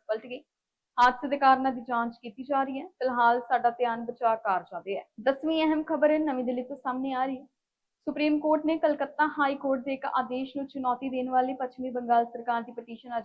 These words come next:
ਖਾਰਜ ਕਰ ਦਿੱਤੀ ਹੈ। ਹਾਈ ਕੋਰਟ ਨੇ ਸੰਦੇਸ਼ਖੁਲੀ ਵਿੱਚ ਔਰਤਾਂ ਖਿਲਾਫ ਅਪਰਾਧ ਤੇ ਜ਼ਮੀਨ ਹੜੱਪਣ ਦੇ ਦੋਸ਼ਾਂ ਤੇ ਸੀ ਬੀ ਆਈ ਜਾਂਚ ਦਾ ਨਿਰਦੇਸ਼ ਦਿੱਤਾ ਹੈ।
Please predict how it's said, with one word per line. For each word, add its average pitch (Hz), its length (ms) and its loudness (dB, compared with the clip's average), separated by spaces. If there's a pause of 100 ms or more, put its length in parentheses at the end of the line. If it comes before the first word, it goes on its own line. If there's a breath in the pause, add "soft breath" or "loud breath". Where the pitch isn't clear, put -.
ਖਾਰਜ 226 380 -4
ਕਰ 247 120 0
ਦਿੱਤੀ 247 280 -2
ਹੈ। 302 60 -16 (1000)
ਹਾਈ 277 100 8
ਕੋਰਟ 330 200 2
ਨੇ 370 120 2
ਸੰਦੇਸ਼ਖੁਲੀ 311 640 2
ਵਿੱਚ 330 380 -2
ਔਰਤਾਂ 262 320 2
ਖਿਲਾਫ 269 340 0
ਅਪਰਾਧ 254 520 2
ਤੇ 269 220 -4
ਜ਼ਮੀਨ 247 380 -6
ਹੜੱਪਣ 247 400 0
ਦੇ 311 80 -2
ਦੋਸ਼ਾਂ 254 640 -6 (300)
ਤੇ 254 80 -6
ਸੀ 269 260 -6
ਬੀ 277 120 -2
ਆਈ 320 140 2
ਜਾਂਚ 277 380 0
ਦਾ 269 80 -2
ਨਿਰਦੇਸ਼ 240 420 -4
ਦਿੱਤਾ 285 260 -10
ਹੈ। - 40 -14